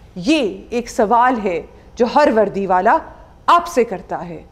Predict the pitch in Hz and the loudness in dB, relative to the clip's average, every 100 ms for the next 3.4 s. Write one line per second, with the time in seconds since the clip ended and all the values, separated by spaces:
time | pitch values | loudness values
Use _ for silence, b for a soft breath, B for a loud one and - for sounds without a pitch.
0 | b b b b 320 320 269 - 226 226 | b b b b 2 2 2 0 0 0
1 | 233 240 226 220 214 202 208 269 277 381 | 0 0 2 2 0 0 0 0 0 0
2 | 277 208 - - b b b - 269 - | 0 -6 -8 -20 b b b -4 -4 2
3 | 339 294 403 | 2 4 2